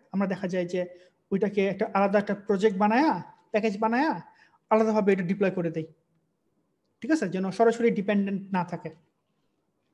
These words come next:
এইটাও একটা ডিপেন্ডেন্সি একটা factor। So, uh, when you have some tightly coupled thing which should not be, you can create multiple projects and একটা দিয়ে আপনি package expose করেন, অন্য প্রজেক্টে সেটাকে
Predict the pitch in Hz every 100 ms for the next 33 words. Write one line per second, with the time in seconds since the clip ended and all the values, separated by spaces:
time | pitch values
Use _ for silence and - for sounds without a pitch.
0 | _ - 240 240 220 196 190 185 202 180
1 | 175 - 170 - 151 _ _ _ _ _
2 | _ _ _ _ - - 165 - - _
3 | _ - 190 202 214 254 277 240 240 240
4 | - - - - 196 196 233 233 - 254
5 | 233 214 185 269 - - _ _ _ _
6 | _ _ _ - 233 - 233 196 208 202
7 | 208 - - _ _ _ 233 247 208 226
8 | 196 185 202 196 196 180 208 - - _
9 | _ _ _ - 208 208 - - - -
10 | _ _ _ _ - - 240 202 240 240
11 | 247 233 220 254 233 233 - - 247 294
12 | - _ _ _ _ _ - 226 226 226
13 | 226 220 220 247 - 208 208 320